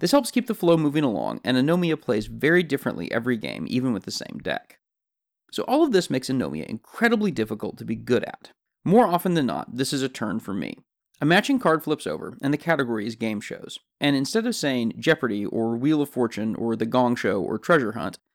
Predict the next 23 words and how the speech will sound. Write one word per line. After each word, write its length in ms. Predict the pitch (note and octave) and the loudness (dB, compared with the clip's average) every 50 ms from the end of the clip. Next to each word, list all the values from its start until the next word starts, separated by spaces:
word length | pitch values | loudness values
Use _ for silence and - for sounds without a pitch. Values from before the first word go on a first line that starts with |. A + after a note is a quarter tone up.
| _ - | _ -10
I 80 | - | -8
stare 200 | C#3 - G3+ G#3 | -2 4 4 4
blankly 460 | F#3+ - E3 F#3 G3 A3 G#3 E3 D3 D3+ | 4 4 2 2 2 2 2 2 2 2
at 80 | D3 | 2
the 80 | - C3 | 0 -2
green 280 | B2 A#2+ A#2+ B2 C3 | -2 0 0 0 0
plus 260 | B2+ - - B1 - - | -2 -4 -6 -6 -6 -6
sign 240 | - - - - | -6 -6 -4 -2
while 140 | A#2 A#2+ A#2+ | 0 0 2
Megan 340 | B2 A#2 A#2+ C3 C#3 C3+ A#2+ | 2 2 2 2 2 2 2
rolls 180 | A2+ A2 G#2+ - | 2 0 0 0
off 160 | - G#2 - | -2 -4 -4
an 100 | A2 - | -4 -2
easy 300 | - C3 C3+ C3+ A#2 F2 | 0 0 0 0 -2 -2
answer 200 | D2+ - - - | -4 -6 -8 -8
to 100 | - A2+ | -4 0
my 160 | C3 C#3+ D3 | 2 2 2
category, 600 | C#3+ - A2+ F#2+ D2+ G2+ G2+ C#2+ D2 D2 C#2+ - A2 - | 2 0 -2 -2 -2 -2 -4 -4 -4 -4 -4 -6 -8 -8
European 520 | - F#2 E2+ F2 - - - G1+ F2 - | -6 -4 -4 -4 -4 -6 -10 -10 -10 -8
countries. 560 | - A#2 D#2+ - - - - - - - - _ _ _ _ _ _ _ _ _ _ | -6 -6 -6 -6 -6 -10 -12 -14 -16 -18 -18 _ _ _ _ _ _ _ _ _ _
It's 100 | D3 - | -14 -6
called 240 | - - C#4+ D4+ C#4 | 0 2 2 4 4
anomia 540 | B3 F3+ D3 C3+ D3+ D3 A2+ - - - | 4 4 4 4 2 2 2 0 -4 -10